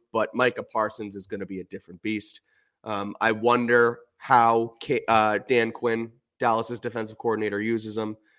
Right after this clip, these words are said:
They like to use him off the edge. They like to use him. Belichick said it sort of in his, his presser yesterday where they use him on the outside, on the inside, to the field, to the boundary. So, like, he's not special to one side. So I think they're gonna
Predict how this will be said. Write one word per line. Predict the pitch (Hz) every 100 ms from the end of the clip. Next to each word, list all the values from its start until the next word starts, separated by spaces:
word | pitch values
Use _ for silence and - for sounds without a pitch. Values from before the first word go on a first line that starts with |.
| _ _ _ -
They | 117
like | 127 123
to | 127
use | 123
him | 120
off | 117 113
the | 113 110
edge. | 107 107 - _ _ _ _ _ _
They | 117
like | 113 110
to | 120
use | 113 110
him. | 110 110
Belichick | 131 135 135 131
said | - 120 110
it | -
sort | 113 107
of | 101
in | 104
his, | 104 98
his | 107 104
presser | 113 98 101
yesterday | 98 - 101 95
where | 98
they | 98
use | 98 101 98
him | 95 - _ _
on | - 117
the | 123
outside, | 131 113 127 120 113
on | 101
the | 113
inside, | 117 - 113 110 110 104 -
to | 143
the | 127
field, | - 123 120 98
to | 165
the | 151
boundary. | 131 127 123 123 123
So, | -
like, | 104 101
he's | 139 131
not | 143 139 123 - _ _
special | - - 135 127 131 123
to | 120
one | 113 113
side. | 110 110 107 113 120
So | 123 101 -
I | 117 120
think | - 135 127
they're | 127
gonna | 120 117 113